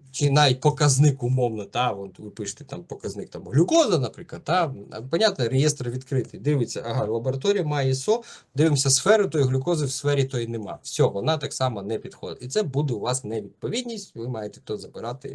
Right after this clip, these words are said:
і так далі. Це, вона не може бути субпідрядною. Добре, окей, все, з тим розібралися. Це такі з-, загальні питання. Добре. Е, у дев'ятнадцять нуль чотири.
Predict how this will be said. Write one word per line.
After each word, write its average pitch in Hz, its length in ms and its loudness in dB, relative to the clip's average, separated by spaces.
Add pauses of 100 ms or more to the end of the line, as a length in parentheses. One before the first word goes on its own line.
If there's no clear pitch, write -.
(120)
і - 40 -20
так 143 180 -12
далі. - 120 -10
Це, - 280 -16 (320)
вона 127 140 2
не 151 220 6
може 135 320 4
бути 104 280 -6
субпідрядною. 85 720 -12 (540)
Добре, 123 400 6 (180)
окей, 113 460 2 (260)
все, 110 260 -2
з - 40 -10
тим 143 260 4
розібралися. 101 680 -2 (400)
Це 160 120 -2
такі 117 280 -6
з-, 120 360 -6
загальні 160 520 4
питання. 101 420 -4 (260)
Добре. 131 480 4 (840)
Е, 107 260 -4
у 160 480 -4
дев'ятнадцять 135 420 -4
нуль 117 80 -4
чотири. 87 380 -12